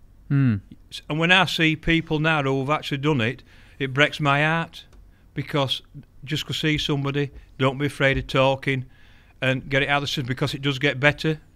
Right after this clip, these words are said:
Speaker 1: I think it's easy in a sport like fishing, where, like you say, it's working class men,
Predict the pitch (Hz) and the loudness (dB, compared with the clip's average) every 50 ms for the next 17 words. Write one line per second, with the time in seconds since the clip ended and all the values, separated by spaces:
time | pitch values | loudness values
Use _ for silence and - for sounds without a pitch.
0 | - - - - - - 135 127 170 175 147 - - 156 - 175 175 170 165 160 | -20 -20 -20 -16 -6 -2 0 2 2 2 0 0 -4 -4 -2 0 0 2 2 0
1 | 147 127 - 92 110 120 - - - - 160 131 120 117 107 - - - - 139 | 0 -2 -4 -8 -10 -10 -16 -18 -14 -6 -4 -2 -2 -2 -2 -4 -8 -6 -2 0
2 | 131 127 127 - - 135 131 127 127 117 - - - 135 - - - 98 95 98 | 2 2 0 0 -2 -2 -2 -2 -2 -4 -6 -8 -8 -6 -6 -4 -6 -6 -6 -6
3 | 104 110 117 117 117 120 123 120 117 - 123 110 - - 117 107 107 101 - - | -4 -4 -2 -2 -2 -2 -4 -4 -6 -6 -8 -8 -6 -4 -4 -4 -4 -6 -8 -12
4 | - - - - - - - - - - - - 131 131 135 131 127 127 - - | -16 -18 -20 -20 -20 -20 -20 -20 -20 -20 -18 -8 0 2 4 4 4 4 2 -2
5 | - 131 120 120 - - 131 127 120 - - - 131 117 113 110 104 98 104 | -4 -4 -4 -4 -4 -2 -2 -4 -4 -4 -6 -2 0 0 2 0 0 -2 -6